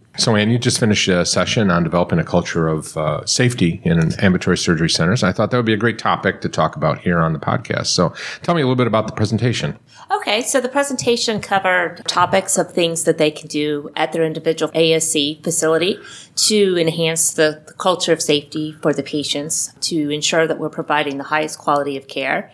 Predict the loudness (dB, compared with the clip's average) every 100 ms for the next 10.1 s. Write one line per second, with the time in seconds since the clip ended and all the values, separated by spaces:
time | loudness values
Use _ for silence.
0 | -4 0 2 2 2 2 0 -2 -2 -2
1 | -2 -4 -8 -12 -18 -8 -2 2 4 4
2 | 0 -4 -6 0 2 2 2 0 2 2
3 | 0 0 -2 -4 -6 -6 -8 -16 -2 0
4 | 0 0 -2 -2 0 2 0 -2 -8 -16
5 | -20 -14 -2 0 0 -4 -2 -2 0 -2
6 | 0 0 0 0 0 0 -4 -8 -4 0
7 | 0 -2 -2 0 2 2 0 0 0 -2
8 | -8 -4 -4 -4 -6 -8 -2 0 0 -4
9 | -8 -6 -4 -4 -6 -8 -4 -4 -2 -2
10 | -2